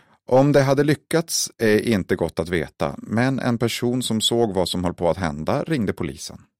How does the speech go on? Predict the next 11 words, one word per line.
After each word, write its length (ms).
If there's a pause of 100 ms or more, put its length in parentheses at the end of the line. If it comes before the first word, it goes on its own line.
(600)
Han 200
blev 140
hämtad 480 (100)
och 140
förd 160
till 100
sjukhus 520
där 120
såret 360
syddes 300
ihop. 300